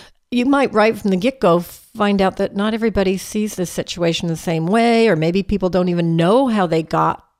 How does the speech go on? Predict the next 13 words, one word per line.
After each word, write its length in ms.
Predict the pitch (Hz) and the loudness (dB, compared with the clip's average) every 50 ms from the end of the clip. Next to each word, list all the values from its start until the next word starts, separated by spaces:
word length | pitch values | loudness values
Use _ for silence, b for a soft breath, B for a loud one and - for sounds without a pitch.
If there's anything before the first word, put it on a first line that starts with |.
| _ _ - _ | _ _ -20 _
where 260 | - 190 170 170 165 | -4 0 2 2 2
they 240 | 147 160 160 160 156 | 2 0 -2 -2 -2
did. 440 | - 170 170 160 156 156 156 160 - B B B B B B B B B | -2 -2 -2 0 -2 -4 -6 -8 -12 B B B B B B B B B
And 140 | 185 185 165 | -6 -4 0
so 180 | - 185 180 | 0 0 2
having 380 | 180 190 190 190 196 208 202 196 | 2 2 0 0 2 0 0 0
that 320 | 180 175 170 165 - - - | 0 0 -2 -2 -4 -6 -8
rational 760 | - 165 170 156 151 160 160 - - - - 190 196 214 214 | -6 -4 -4 -2 -2 -4 -6 -6 -6 -6 -2 -2 -2 -2 -4
<laughs> 140 | - - - | -6 -2 0
conversation, 720 | 208 196 196 190 185 185 - - 180 185 190 - - 208 214 | 2 2 2 2 0 -2 -2 -2 -2 -2 -2 -2 -4 -4 -4
if 160 | 214 - - | -4 -4 -4
you 100 | 220 214 | -2 0
will, 320 | 208 214 214 220 214 208 | 0 2 2 2 0 -2